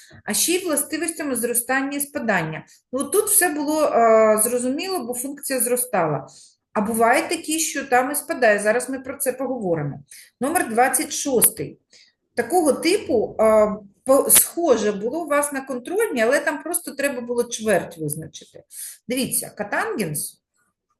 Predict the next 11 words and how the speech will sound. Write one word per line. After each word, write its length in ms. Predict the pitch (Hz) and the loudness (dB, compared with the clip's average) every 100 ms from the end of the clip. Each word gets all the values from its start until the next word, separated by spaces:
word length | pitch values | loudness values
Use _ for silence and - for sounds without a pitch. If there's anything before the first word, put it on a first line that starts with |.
| _ _ _ _ _ _ - | _ _ _ _ _ _ -8
у 60 | |
вас 460 | 202 277 359 - - | 2 4 4 0 -4
від'ємний, 680 | 247 277 247 233 190 185 185 | -8 -6 0 0 0 -2 -6
косінус 520 | 269 311 381 294 247 | -4 -2 0 -2 -4
додатній. 760 | 220 262 214 185 165 - 143 - - - _ | -4 0 2 4 2 -6 -10 -12 -18 -20 _
Ось 220 | 214 151 | -2 0
знаки 360 | 202 285 359 330 | 2 0 0 -4
косінуса 840 | 330 294 247 - 196 165 151 - 175 | -6 0 2 2 0 -4 -8 -6 -4
які? 520 | 214 - - 139 - _ _ _ _ _ _ _ _ _ _ _ _ _ _ _ _ _ | -4 -4 -10 -12 -14 _ _ _ _ _ _ _ _ _ _ _ _ _ _ _ _ _
Плюс, 380 | - 254 285 - | -8 -4 -2 -2
плюс, 600 | - 240 285 349 - - | -4 -6 -4 -2 -2 -4